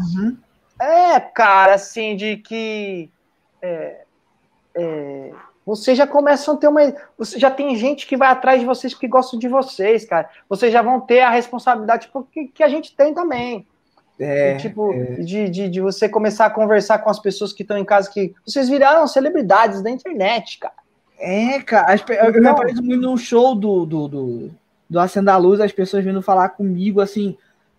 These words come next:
Speaker 1: desse-, falando assim, "Força, pêsames, continua, não
Speaker 2: É,
Speaker 1: desiste."
Speaker 2: cara.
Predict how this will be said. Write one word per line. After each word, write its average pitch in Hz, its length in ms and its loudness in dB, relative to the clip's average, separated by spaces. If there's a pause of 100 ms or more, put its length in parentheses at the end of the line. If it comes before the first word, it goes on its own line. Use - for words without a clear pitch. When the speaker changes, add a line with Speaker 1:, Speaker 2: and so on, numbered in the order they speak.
(220)
Speaker 1:
desse-, 208 460 0
falando 240 300 2
assim, 240 180 -2
"Força, 214 680 2
pêsames, 196 880 0
continua, 208 1000 0
não 208 140 2
Speaker 2:
É, - 20 0
Speaker 1:
desiste." 208 560 -2
Speaker 2:
cara. 190 340 2